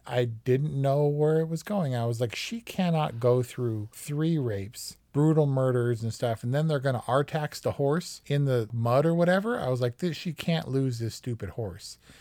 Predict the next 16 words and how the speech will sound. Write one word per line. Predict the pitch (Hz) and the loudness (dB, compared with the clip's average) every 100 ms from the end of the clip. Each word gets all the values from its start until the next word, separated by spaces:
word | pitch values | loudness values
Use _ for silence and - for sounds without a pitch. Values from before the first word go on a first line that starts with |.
| - - | -20 -10
And | 110 | -6
then | 110 | -4
the | 101 | -4
horse | 110 113 - | -4 -4 -6
just | - 120 - - | -8 -8 -10 -8
pulls | 117 123 | -4 -4
his | 123 | -8
foot | - 139 | -6 -2
out | 143 147 | 0 0
of | 151 | 0
the | |
muck, | 151 180 - | 0 -2 -4
and | 113 | -4
you're | 110 | -4
like, | 104 98 - 131 | -4 -8 -2 4
"Woo," | 349 254 - | 4 4 -2